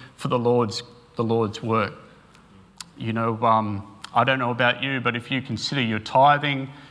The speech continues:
your giving, whether it's a local church here or maybe your own local church, um, maybe missionaries that you support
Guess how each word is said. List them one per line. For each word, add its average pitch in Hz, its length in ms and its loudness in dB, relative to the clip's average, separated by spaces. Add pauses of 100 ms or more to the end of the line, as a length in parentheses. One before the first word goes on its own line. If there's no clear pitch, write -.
your 113 140 -2
giving, 127 500 -2
whether 117 260 -2
it's - 160 -6
a 117 60 -4
local 139 400 0
church - 380 -4
here 143 440 -2
or 110 140 -4
maybe 120 400 -2 (300)
your 117 200 2
own 139 200 4
local 143 340 0
church, - 560 -6 (400)
um, 107 560 0 (260)
maybe 120 380 -2
missionaries 147 560 0
that 147 180 0
you 147 140 -6
support 151 540 0